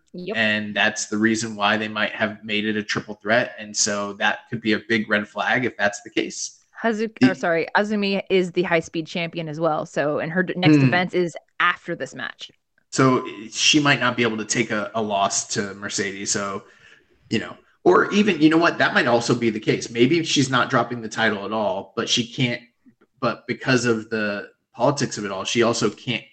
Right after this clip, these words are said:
Speaker 2: cleanly defeat the high-speed champion. So they need Hazuki to come in and eat the loss.
Speaker 1: Yeah.
Speaker 2: Um, the other reason could be as great of a talent as Sasha is, and we have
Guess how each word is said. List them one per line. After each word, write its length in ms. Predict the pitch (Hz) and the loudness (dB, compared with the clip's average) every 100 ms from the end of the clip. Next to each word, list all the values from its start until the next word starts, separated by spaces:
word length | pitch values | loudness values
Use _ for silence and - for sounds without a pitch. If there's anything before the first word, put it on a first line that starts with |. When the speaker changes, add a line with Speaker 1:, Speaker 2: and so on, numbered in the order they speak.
| _ | _
Speaker 2:
cleanly 420 | - 123 120 110 104 | -6 -6 -4 -6 -8
defeat 580 | 104 - 113 107 104 - | -10 -10 -4 -2 -4 -8
the 60 | |
high-speed 440 | 101 107 107 - 98 | -4 -4 -4 -8 -6
champion. 400 | - 113 98 98 | -4 -4 -8 -8
So 180 | - 104 | -8 -8
they 100 | 104 | -10
need 420 | 104 101 98 - _ _ _ - | -8 -8 -8 -12 _ _ _ -8
Hazuki 380 | 110 113 110 - | -4 -4 -4 -6
to 60 | |
come 180 | 107 110 | -8 -10
in 80 | 101 | -8
and 160 | 101 101 - | -8 -10 -10
eat 180 | 117 107 | -8 -8
the 80 | 104 | -8
loss. 600 | 104 95 60 - - _ _ _ - | -4 -4 -6 -10 -10 _ _ _ -16
Speaker 1:
Yeah. 120 | - 175 | -14 -4
Speaker 2:
Um, 460 | 110 107 98 98 - _ _ - | 0 0 -2 -6 -14 _ _ -2
the 160 | 131 127 | 4 6
other 220 | 117 139 | 6 4
reason 400 | 135 131 135 147 | 4 4 4 2
could 300 | 139 120 117 | 0 2 2
be 300 | 113 107 104 | 4 2 2
as 200 | 107 95 | -4 -12
great 500 | - - 110 127 143 | -14 -2 4 6 4
of 100 | 123 | 2
a 60 | 117 | -4
talent 320 | - 117 110 | -2 -2 -2
as 440 | 110 110 107 98 - | -2 -2 -2 -6 -6
Sasha 520 | - 107 107 98 107 | 0 2 2 2 -2
is, 320 | 110 104 92 107 | -2 -4 -4 -8
and 140 | 101 | -6
we 160 | 110 131 | 2 2
have 220 | 131 101 | 2 -4